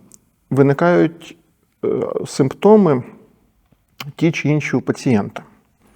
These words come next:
Другою особливістю є розташування підшлункової залози. Вона розташована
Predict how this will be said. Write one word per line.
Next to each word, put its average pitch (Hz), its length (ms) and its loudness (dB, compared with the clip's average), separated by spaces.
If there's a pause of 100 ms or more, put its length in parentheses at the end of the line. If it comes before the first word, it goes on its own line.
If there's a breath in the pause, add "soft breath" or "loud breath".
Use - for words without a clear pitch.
(440 loud breath)
Другою 214 360 4
особливістю 147 680 0
є 147 140 4
розташування 160 600 2
підшлункової 127 680 -2
залози. 156 420 0 (920 soft breath)
Вона 160 220 2
розташована 160 880 0